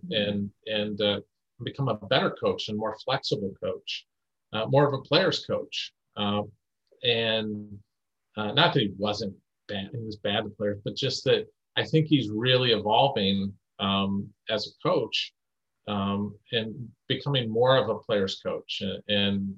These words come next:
Speaker 2: understanding his players a little bit more. And I think that's a positive. So I, I'm just,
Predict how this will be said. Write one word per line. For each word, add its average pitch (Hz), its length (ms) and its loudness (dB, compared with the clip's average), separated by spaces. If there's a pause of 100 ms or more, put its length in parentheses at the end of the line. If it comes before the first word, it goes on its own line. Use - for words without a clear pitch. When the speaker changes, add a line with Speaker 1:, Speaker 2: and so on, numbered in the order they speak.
Speaker 2:
understanding 120 460 0
his 98 120 -6
players 92 360 -6
a 101 60 -8
little 95 180 -2
bit - 160 -8
more. 98 340 -4 (600)
And 185 80 2
I 190 120 4
think 202 140 -2
that's 208 200 -2
a 156 80 -2
positive. - 560 -6 (280)
So 127 480 6
I, 135 260 2 (920)
I'm 202 200 8
just, - 540 2